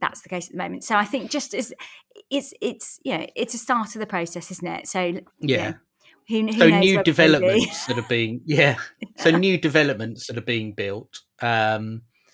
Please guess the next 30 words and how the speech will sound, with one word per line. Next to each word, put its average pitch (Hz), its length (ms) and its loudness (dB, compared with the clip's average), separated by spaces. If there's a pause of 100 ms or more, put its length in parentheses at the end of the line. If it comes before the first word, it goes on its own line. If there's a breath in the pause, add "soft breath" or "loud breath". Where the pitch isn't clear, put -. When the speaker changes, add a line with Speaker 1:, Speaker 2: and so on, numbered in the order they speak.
(840 soft breath)
Speaker 2:
I 127 140 4
would 123 140 0
imagine 123 400 0
that 113 100 -6
local 113 360 -4
authorities 110 640 -4
are 104 60 -10
going 107 200 -6
to 98 60 -12
say, 101 180 -6
"Right, 104 280 -10
you 120 160 -10
can 120 240 0
build 107 320 -4
this - 220 -12
new 110 140 -6
development, 98 600 -10
but, - 400 -8 (600 soft breath)
um, 101 500 -4 (480)
like 123 320 0
there's 113 260 -4
an 110 60 -6
affordable 107 580 0
housing 104 380 -4
allocation 98 640 -6
for - 180 -14
developments 95 800 -10
at 104 100 -10 (340)
twenty-five 104 680 -4
percent, 98 500 -14